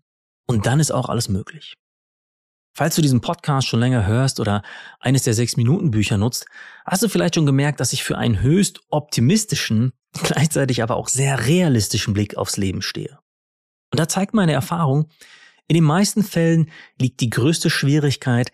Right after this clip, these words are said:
nicht darin, sich etwas genug zu wünschen. Darin, sich eine glückliche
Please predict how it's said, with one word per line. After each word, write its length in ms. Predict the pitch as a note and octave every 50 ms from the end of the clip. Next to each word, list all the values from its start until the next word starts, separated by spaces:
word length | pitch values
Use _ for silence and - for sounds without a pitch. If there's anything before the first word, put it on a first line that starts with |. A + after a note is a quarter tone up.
| _ _ _
nicht 600 | A#2+ G#2+ A2 B2+ D#3 D3+ - - - - - -
darin, 460 | _ A#2 G2+ F#2+ G#2+ F#2+ G#2+ A#2 A2+ - - _ _ _
sich 160 | - - C3 C3
etwas 340 | A#2+ - A#2+ G2+ G#2 G#2
genug 720 | G2+ G2 F#2+ G2 G2+ G#2+ A#2+ C3+ C#3 C3 - - - - _ _
zu 160 | - - B2+ A2
wünschen. 400 | D3 F#3 F#3 - - - - - _ _ _ _ _ _ _ _ _ _ _ _ _ -
Darin, 320 | A#2 A2 A#2 B2+ C3+ C3+
sich 160 | A#2+ A#2 A#2+
eine 160 | G#2+ G#2+ G2+
glückliche 500 | G2+ C3+ D3+ - D3+ B2 - B2 A#2 A2+